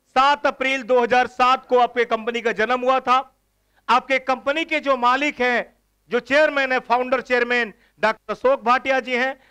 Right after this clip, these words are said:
आपके कंपनी के एमडी जो हैं, वो मिस्टर सत्यन भाटिया जी हैं। आपके कंपनी का हेड ऑफिस जो है, भारत नगर चौक, लुधियाना, पंजाब में है, जिसको पंजाब भवन के नाम से जाना जाता है। आपके कंपनी का जो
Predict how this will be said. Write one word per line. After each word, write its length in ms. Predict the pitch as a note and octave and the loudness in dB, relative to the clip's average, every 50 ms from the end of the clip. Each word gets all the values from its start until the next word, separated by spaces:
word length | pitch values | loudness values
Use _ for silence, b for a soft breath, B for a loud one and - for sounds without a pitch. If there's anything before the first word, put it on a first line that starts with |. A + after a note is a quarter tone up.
| b b - | b b -2
आपके 280 | G3+ A3 G#3+ - A#3+ A3+ | -2 -2 0 -2 -4 -2
कंपनी 440 | A#3 B3 A#3+ A#3+ B3 C4+ C#4 C#4 A3+ | 0 -2 -4 -2 -2 -4 -4 -4 -6
के 120 | G3 A#3+ | -4 -4
एमडी 440 | G#3 F#3+ G#3 A#3+ C4+ D4 E4+ E4 D4 | -2 -2 -2 -2 -2 -2 -4 -4 -2
जो 140 | A#3+ C4+ A#3+ | 0 0 0
हैं, 300 | A3+ A#3 A3+ G3+ - b b b b b | 2 2 0 -2 -2 b b b b b
वो 60 | G#3 | -2
मिस्टर 320 | A3 A#3+ A#3 A#3 - A#3+ G#3+ | 0 -2 -2 0 -2 -2 -2
सत्यन 420 | - B3 A#3+ B3 - B3+ A#3+ G#3+ | 0 -4 -4 -2 -2 -4 -2 0
भाटिया 400 | F#3+ G3+ G#3+ G#3+ - B3+ B3+ B3 | 0 0 0 0 0 0 0 0
जी 180 | A3 B3 A#3+ A3 | -2 -2 -4 -2
हैं। 240 | A3+ A#3+ A#3+ A#3+ b b b b b | -2 -2 -4 -6 b b b b b
आपके 320 | G3+ G#3 G#3+ G#3 A#3 A#3 | -2 -2 -2 0 -2 -4
कंपनी 520 | A#3 A3+ A3+ A3+ G#3 A3 B3 C4 C4+ C4+ A3 | 0 0 -4 -4 -2 -6 -6 -4 -4 -6 -2
का 320 | B3 A#3 A3+ A3 G#3 - B B B B | 0 2 2 2 0 0 B B B B
हेड 200 | E3+ A#3 A#3+ A#3 | 2 2 2 2
ऑफिस 340 | B3 A#3+ B3+ D#4+ E4 A#3+ G#3+ | 0 -2 0 -4 -4 -4 -2
जो 100 | C4+ C4 | 0 0
है, 300 | A#3 A#3 A3+ G#3+ E3+ b b b b _ - | 2 2 0 0 -2 b b b b _ -2
भारत 340 | G3 G#3+ A#3 B3 B3+ B3 - | 0 2 4 2 2 -2 -2
नगर 260 | A#3 A#3 A3 A#3 A#3 | -6 -2 0 0 -2
चौक, 420 | A#3 - A#3 A3+ A3+ A3+ A3 A3 _ _ _ _ _ - | -2 0 0 2 2 2 0 -4 _ _ _ _ _ -6
लुधियाना, 480 | D#3 G3+ G#3 E3+ F3+ G#3+ A3 A3+ A3+ A3 | -6 -6 -4 -2 0 0 0 0 0 -2
पंजाब 480 | - G#3+ G3 F#3+ F#3+ G#3+ A#3 B3+ C4 | -2 -4 -6 -2 0 2 2 2 0
में 160 | B3+ B3+ B3+ | 0 -2 -2
है, 320 | A#3+ B3 B3+ B3 - _ _ - | 0 0 -2 -4 -6 _ _ -18
जिसको 220 | F3+ F#3+ - A3+ | -16 -10 -6 -6
पंजाब 420 | A3 - A3 G#3+ G#3 G3+ G#3 G#3 G3+ _ - F#3 | -6 -4 -4 -6 -2 -2 -2 -2 -2 _ -8 -4
भवन 220 | F#3+ A3+ B3 B3 | -2 -2 -2 -2
के 120 | - A#3 | -4 -4
नाम 160 | A3+ A#3 A#3 G3+ | -4 -4 -4 -2
से 100 | G#3+ A3+ | -4 -2
जाना 140 | A3+ A3 | -2 0
जाता 240 | A3 G#3+ - A3+ G#3+ | -2 -2 -2 -2 0
है। 320 | G#3 G#3+ A3+ G#3+ A3 B B B B B | 2 2 0 0 -2 B B B B B
आपके 300 | G3+ G#3+ G#3+ - A#3 A3+ | -2 -2 -2 0 -4 -4
कंपनी 460 | A3+ - A3 G#3+ G3 A#3 A#3+ B3 B3 | -2 -2 -6 -4 -4 -4 -4 -4 -4
का 160 | - B3 A#3 A3+ | -2 -2 -2 -2
जो 340 | F#3 A3+ A3 G#3+ F#3+ - | 0 0 0 0 -2 -4